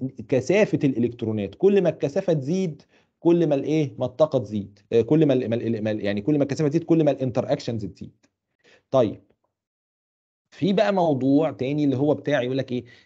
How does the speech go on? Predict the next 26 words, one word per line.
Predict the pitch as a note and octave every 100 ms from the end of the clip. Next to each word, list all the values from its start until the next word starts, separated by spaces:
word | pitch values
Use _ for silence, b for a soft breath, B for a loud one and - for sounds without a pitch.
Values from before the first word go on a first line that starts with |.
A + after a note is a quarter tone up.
| -
the | G#2+
distribution | A2+ A#2 - B2+ A2+ B2+ G3 G#3 D#3 -
of | -
energy | - B2+ B2+ A#2+ G2 F2+ F#2
between | G#2+ A#2+ C#3+ F3
recoil | D#3 C3+ - G#3+ G#3 F3 D3+
electron | F3+ G3+ - F#3 G3+ F3+ -
and | B2 A#2 A2+
scattered | A2+ - - E3+ E3+ D#3+ A#2+ G2 - - -
photon | B2+ - F#2 F2+ G#2
depends | B2 D#3+ B2 A2+
on، | F#2+ E2+
يعني | G2 G#2+
بيقول، | B2+ C3+ -
يعني | A2 G#2 A2+
الطاقه | A2+ - E3 C#3+ - E2+ - _ b b b b b F#2
دلوقتي | A2 C#3+ C#3 A2
الفوتون | - D#3 C3+ A#2
دخل | C#3+ C#3 A2
على | G2 G#2
الالكترون | G2+ A2 A2+ - B2 F3+ F3
وخبطه، | A#2+ A2 C3+ A#2 - F#2 -
والالكترون | G#2+ A#2+ A#2+ B2 B2+ D#3 D#3+
خرج | - D#3 F#3 D3 A2
بطاقه | A2 A2+ F3 D3
معينه | C#3 A#2+ B2 C3 F#3 G#3